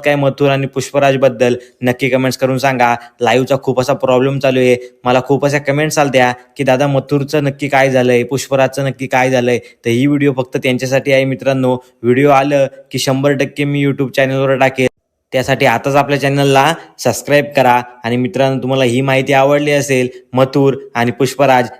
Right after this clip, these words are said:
गटपात झालेत, सेमीमध्ये आपली जागा बनवली आहे आणि स्पीड टॉप लेवलचा लागला आहे. तुमचं मत काय नक्की कमेंट्स करून सांगा आणि शंभर टक्के मी व्हिडिओ टाकणार जेव्हा आपल्याकडे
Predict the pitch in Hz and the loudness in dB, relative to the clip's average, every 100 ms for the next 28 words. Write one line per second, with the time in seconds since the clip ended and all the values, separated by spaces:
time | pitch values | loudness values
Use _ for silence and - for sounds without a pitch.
0 | - 123 120 - 127 120 120 120 120 - | -2 0 0 0 2 2 2 0 -2 -14
1 | - 127 127 131 131 123 123 131 123 120 | -4 -2 0 -2 0 0 0 0 2 2
2 | 131 131 131 123 123 120 - - 117 110 | 4 2 2 2 2 0 -8 -8 -8 -8
3 | - 139 127 - - 123 117 101 120 117 | -2 0 0 -4 -6 0 0 2 0 2
4 | 120 113 110 113 110 - _ - 120 113 | 2 2 2 0 0 -4 _ -8 -6 -2
5 | 127 127 - 123 120 - - 113 113 - | 0 -2 -2 0 0 -2 -10 -8 -6 -2
6 | 120 123 120 131 127 123 127 117 113 110 | -2 -2 -2 -2 -2 0 0 2 0 -2
7 | - 117 120 117 131 131 139 135 135 143 | -12 -6 -4 -2 -2 0 0 -2 -4 -6
8 | 139 139 131 135 131 123 131 123 123 - | -2 0 2 2 2 0 0 0 0 -6
9 | - 123 127 120 - 127 127 123 | -2 2 4 2 2 0 2 2